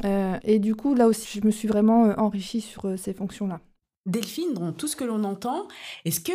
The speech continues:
Speaker 2: vous sauriez partager avec nous des faits marquants qui vous auront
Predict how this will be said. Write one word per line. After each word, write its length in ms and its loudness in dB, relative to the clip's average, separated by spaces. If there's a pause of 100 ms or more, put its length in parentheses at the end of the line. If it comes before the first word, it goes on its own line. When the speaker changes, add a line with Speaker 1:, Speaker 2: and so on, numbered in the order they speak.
Speaker 2:
vous 80 -2
sauriez 360 -2
partager 600 -4
avec 400 -4
nous 300 -2 (240)
des 140 -2
faits 260 -4
marquants 480 -4
qui 180 -6
vous 220 -2
auront 180 -2